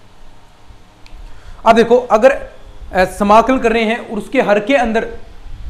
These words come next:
एक चीज याद रखना, नोट लगा के लिख-, लिख-, लिखवाने वाला हूं मैं, हर के अंदर ए की power x, ई की power x, ऐसी कुछ चीजें मिले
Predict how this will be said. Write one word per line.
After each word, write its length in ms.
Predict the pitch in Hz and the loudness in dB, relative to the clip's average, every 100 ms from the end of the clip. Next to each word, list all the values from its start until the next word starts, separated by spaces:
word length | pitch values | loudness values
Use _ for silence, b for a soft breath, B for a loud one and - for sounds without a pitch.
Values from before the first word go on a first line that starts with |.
| - 202 | -4 2
एक 200 | 214 208 | 2 2
चीज 220 | 233 180 | -2 4
याद 140 | 220 | 4
रखना, 200 | 226 247 | 4 0
नोट 200 | 233 208 | 2 2
लगा 160 | 208 233 | 4 2
के 100 | 233 | 2
लिख-, 140 | 214 | -4
लिख-, 320 | 196 190 185 180 | -8 -8 -8 -6
लिखवाने 340 | 175 185 202 | -4 -2 0
वाला 180 | 214 208 | 4 2
हूं 100 | 202 | 2
मैं, 140 | - - - - - | -4 -8 -14 -16 -2
हर 160 | 175 220 | 2 2
के 180 | 233 277 | 4 2
अंदर 320 | 262 226 240 | 2 0 0
ए 220 | - 220 | 0 0
की 160 | 220 247 | 0 -2
power 280 | - 220 226 | 2 4 4
x, 380 | 214 220 220 226 - | 4 2 0 -10 -8
ई 100 | 208 | -8
की 140 | 196 233 | -6 0
power 240 | 226 226 | 2 4
x, 300 | 226 208 - - 208 | 2 0 -2 -6 -4
ऐसी 260 | 202 254 | -2 -4
कुछ 180 | 247 - | -4 -4
चीजें 180 | 202 226 | -4 -2
मिले 220 | 208 | 0